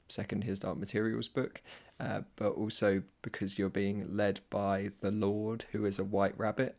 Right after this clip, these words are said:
uh, and you're kind of being drawn into this world by fantastical creatures, you can't help but think of Alice in Wonderland as well.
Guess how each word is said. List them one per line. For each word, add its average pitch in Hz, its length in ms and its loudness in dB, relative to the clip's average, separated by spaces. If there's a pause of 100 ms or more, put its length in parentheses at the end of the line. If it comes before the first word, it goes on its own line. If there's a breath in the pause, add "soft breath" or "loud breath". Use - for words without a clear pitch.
(120)
uh, 92 420 4
and 98 200 2
you're 95 120 0
kind 92 200 -2
of 98 120 -2
being 98 160 0
drawn 101 360 2
into 98 240 -2
this 98 160 -2
world 101 200 2
by - 100 -2
fantastical 101 580 -6
creatures, 98 480 -2
you 95 80 -4
can't 95 240 -2
help 101 200 -4
but - 120 -12
think 101 200 -8
of 98 60 -6
Alice - 260 -4
in 98 80 0
Wonderland 98 480 2
as 98 120 -6
well. 107 240 0